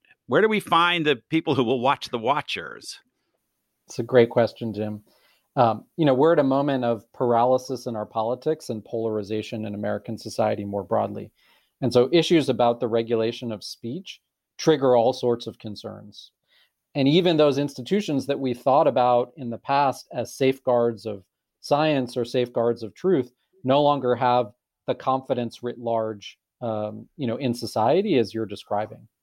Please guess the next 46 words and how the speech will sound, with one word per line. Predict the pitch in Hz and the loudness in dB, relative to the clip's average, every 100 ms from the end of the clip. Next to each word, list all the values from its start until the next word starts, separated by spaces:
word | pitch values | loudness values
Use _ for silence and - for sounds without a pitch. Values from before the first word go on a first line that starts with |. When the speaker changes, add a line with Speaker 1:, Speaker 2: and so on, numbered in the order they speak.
| _ _ _ _ - | _ _ _ _ 2
Speaker 2:
Here's | 208 240 | 4 4
the | 190 | 4
way | 147 143 | 4 4
that | 127 | 4
I | 120 | 4
look | 120 117 - | 4 2 -2
at, | 117 _ 147 | -8 _ -8
at | 120 | -6
the | - | -4
problem, | 123 113 110 110 | -2 -2 -4 -8
Jim, | 120 113 | -6 -6
and | |
it | 110 | -6
won't, | 131 147 151 - | 0 0 0 -2
it | |
won't | 135 156 135 | 2 2 2
satisfy | 139 135 175 180 180 | 2 2 2 2 2
you, | 190 214 | 0 -2
but | 131 | 0
it's | 117 - | 0 0
the | 120 | -6
best | 113 139 - | 0 0 0
that | 123 | -2
I | 117 | -2
can | - 117 | -2 -6
do | 117 113 | -4 -4
given | 110 107 110 | -6 -10 -10
this | 110 - | -14 -8
really | 117 110 | -8 -6
knotty | 107 113 113 | -4 -4 -4
problem | 107 117 113 110 107 | -4 -2 -2 -2 -8
that | 107 | -10
you're | 127 | -14
describing. | 101 101 - 110 104 113 _ _ _ _ _ - | -14 -10 0 0 0 -10 _ _ _ _ _ -6
We | 135 156 233 | 2 6 6
have | 220 | 4
a | 190 | 0
technology | - 160 139 127 151 180 180 208 214 _ _ _ | -2 -4 0 0 2 0 -4 -8 -10 _ _ _
that | 147 156 | -6 -2
we | 143 | 0
have | 147 127 | 2 0
developed | 117 117 131 156 - _ _ | 0 2 4 2 0 _ _
to | 135 | -10
help | - 151 147 | -2 0 0
us | 131 | -4
navigate | 123 120 123 127 113 113 104 | -4 -2 -2 -2 -4 -4 -8